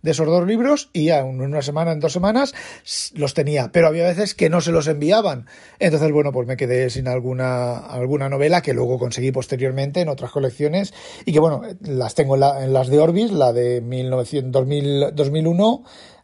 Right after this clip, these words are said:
y en la de dos mil ocho de Orbis, no, de R B A. Y bueno, y luego tengo los de Jubera mucho tiempo después, que ahí está, pues, prácticamente todo.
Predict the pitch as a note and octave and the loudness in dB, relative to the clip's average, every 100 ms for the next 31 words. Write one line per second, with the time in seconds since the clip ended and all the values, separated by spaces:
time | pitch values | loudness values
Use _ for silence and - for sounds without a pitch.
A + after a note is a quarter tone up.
0 | _ _ _ _ _ _ F#3 D3+ C#3+ C3+ | _ _ _ _ _ _ -2 0 0 0
1 | B2+ A#2+ D3 C#3+ C#3 E3 E3+ D3+ D3 D#3 | -2 -4 -2 -2 0 2 2 2 0 0
2 | E3 C3 C3 - _ B2 C3+ C3+ C3 B2+ | -4 -2 -4 -6 _ 0 2 4 2 2
3 | G#2+ - - - - - A3 F3 E3 C3 | 0 -6 -20 -20 -20 -4 4 4 4 4
4 | C#3 C#3 C#3 C3+ D3 E3 D#3+ D3+ C#3+ B2+ | 4 6 4 6 6 6 6 6 2 0
5 | C3+ C#3 C3 C#3 D#3+ - D3 C#3+ D3 C3 | -4 2 4 4 2 -2 -4 -2 -2 0
6 | C#3 C3 C3+ - C#3+ D#3+ G3+ - - - | 0 0 0 0 2 2 0 -6 -20 -20
7 | - C#3 B2+ C#3 - B2 A2+ A2+ - A#2+ | 0 2 4 2 0 -4 -6 -10 -10 -14
8 | - C3+ A#2+ C3 A#2+ A2+ - - - - | -4 -4 -2 -2 -2 -6 -8 -10 -12 -14